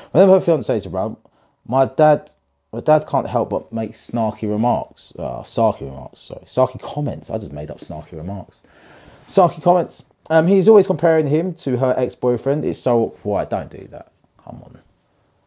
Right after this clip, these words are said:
Where's your mum? Where's your mum not telling him? Why is your mum not withholding the blowjobs to get him in line? Uh, God knows what he'll say in his speech, especially with a drink or two down him. My sister wants to make sure he doesn't say anything inappropriate,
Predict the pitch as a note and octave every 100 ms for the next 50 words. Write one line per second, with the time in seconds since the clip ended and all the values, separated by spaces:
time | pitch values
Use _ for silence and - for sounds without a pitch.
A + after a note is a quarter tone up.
0 | _ _ _ _ - G#3 G3 E3 D#3 G2+
1 | D3+ F#3 E3+ D#3+ C#3 D#2 - G2+ F2 D#2+
2 | D2+ _ _ _ _ _ _ E3 F#3 E3
3 | E3+ E3+ C#3+ D3 E3 D3+ B2+ A#2 F#2+ A#2
4 | C#3 F#2+ D2+ - - - - _ _ _
5 | _ _ _ _ - F#2+ B2+ G2 A2+ A2+
6 | A#2 A2+ - - _ _ _ - B2 -
7 | A#3 F3 E3+ A#2+ C#3+ C#3+ G2+ B2 - C#3
8 | A#2 G2+ - - C3+ D#3+ - D#3 - B2
9 | A2 A2 C#3+ D3 G#2 - F#2+ F2 F2+ E2
10 | F2+ A#2+ - - G3 D#3+ D3+ C3 - C3+
11 | B2+ - A#2+ A#2 A#2+ G#2+ A2+ G2 - A2+
12 | G#2 F#2+ E2+ F2 - F#2 G2 A#2